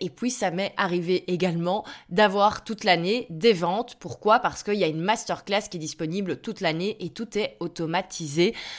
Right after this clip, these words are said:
Donc en fait, on peut utiliser exactement les mêmes stratégies dans les deux cas, mais par contre, on peut décider, ok, est-ce que je fais un système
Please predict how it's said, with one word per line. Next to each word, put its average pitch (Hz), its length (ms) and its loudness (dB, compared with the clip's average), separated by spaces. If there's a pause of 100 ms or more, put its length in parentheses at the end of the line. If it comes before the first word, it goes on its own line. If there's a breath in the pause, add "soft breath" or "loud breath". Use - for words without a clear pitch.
(160 loud breath)
Donc 233 140 6
en 254 80 10
fait, 339 180 4
on 247 100 2
peut 233 280 2
utiliser 233 720 2
exactement 214 580 2
les 175 140 4
mêmes 220 240 0
stratégies 202 640 -2
dans 180 120 -2
les 156 160 0
deux 160 240 2
cas, 240 300 6 (360 loud breath)
mais 233 200 6
par 226 200 2
contre, 240 300 -2
on 160 60 -6
peut 214 160 -2
décider, 190 560 2
ok, 165 180 -4
est-ce 226 400 0
que 202 80 -6
je 180 100 -4
fais 208 200 -4
un 190 100 -4
système 180 560 0